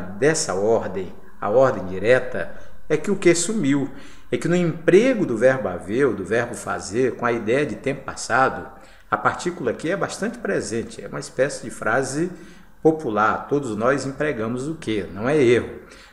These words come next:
mas o que é partícula expletiva. Nessa ordem, a ordem direta, ele desaparece,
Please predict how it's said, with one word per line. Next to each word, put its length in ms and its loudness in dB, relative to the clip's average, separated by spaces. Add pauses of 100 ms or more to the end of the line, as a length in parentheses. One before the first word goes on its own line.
(100)
mas 280 4
o 60 -2
que 200 2
é 40 6
partícula 840 0
expletiva. 840 -4 (460)
Nessa 400 6
ordem, 560 6 (120)
a 120 4
ordem 320 2
direta, 720 0 (220)
ele 260 4
desaparece, 960 -2